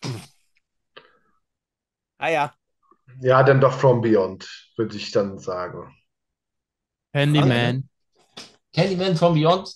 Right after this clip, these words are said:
Speaker 4: Zocki.
Speaker 1: Ja, Frank hat nicht recht.
Speaker 3: Ich weiß, ich wollte nur, dass es mal ein bisschen spannend wird.
Speaker 1: Nein,
Speaker 4: Also
Speaker 1: ich hab,
Speaker 4: From
Speaker 1: ich
Speaker 4: Beyond,
Speaker 1: habe,
Speaker 4: Candyman.
Speaker 1: nein, ich hab, ich habe ja in der ersten Runde schon gesagt, From Be-, äh, Candyman wird in der nächsten Runde fliegen.
Speaker 4: Ja.
Speaker 1: Äh,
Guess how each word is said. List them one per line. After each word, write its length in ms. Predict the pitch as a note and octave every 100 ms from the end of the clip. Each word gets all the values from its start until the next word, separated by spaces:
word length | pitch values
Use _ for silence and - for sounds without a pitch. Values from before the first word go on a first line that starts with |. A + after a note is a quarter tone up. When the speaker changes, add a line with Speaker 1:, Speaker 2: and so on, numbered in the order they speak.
| -
Speaker 4:
Zocki. 460 | F3 D#3+ F3+ - _ _ _ _ _ _ _ _ _
Speaker 1:
Ja, 240 | C#3+ E3+
Frank 420 | E3+ - E3 F3+ F#3
hat 180 | E3
nicht 300 | D#3+ D#3+ - -
recht. 340 | B2+ - - _ _ _
Speaker 3:
Ich 440 | F3 G3 C#3+ C3 G2+
weiß, 340 | C#3 C#3+ B2+
ich 180 | C#3+ -
wollte 200 | C#3+ D#3+
nur, 100 | D3
dass 180 | C#3 B2+
es 140 | C3
mal 140 | C#3+ A#2+
ein 80 |
bisschen 240 | A#2+ B2+ A#2+
spannend 520 | - - C3 B2 G#2
wird. 140 | G#2+
Speaker 1:
Nein, 80 | -
Speaker 4:
Also 100 | C3+ F3
Speaker 1:
ich 40 |
hab, 40 | C3
Speaker 4:
From 120 | A#2+ A#2
Speaker 1:
ich 60 |
Speaker 4:
Beyond, 140 | - G2+
Speaker 1:
habe, 100 | -
Speaker 4:
Candyman. 360 | B2+ B2+ A#2
Speaker 1:
nein, 140 | F3+ G#3+
ich 80 | G3+
hab, 100 | -
ich 140 | - F#3+
habe 120 | F#3+
ja 60 | G#3
in 200 | G3 G3
der 100 | F#3
ersten 240 | F3+ E3+ G3
Runde 260 | E3+ F3
schon 140 | F3+ E3+
gesagt, 300 | E3+ E3 -
From 260 | E3 D#3+
Be-, 180 | D#3 D3 -
äh, 340 | D#3 D#3 D3+
Candyman 540 | - E3 E3 C#3+ C#3+
wird 200 | C3 D#3
in 140 | - C3
der 80 | B2+
nächsten 260 | B2 -
Runde 260 | C3 B2 B2
fliegen. 480 | - B2+ B2+ D3 A#2 _ _ -
Speaker 4:
Ja. 80 | - -
Speaker 1:
Äh, 400 | - C3 C3 C3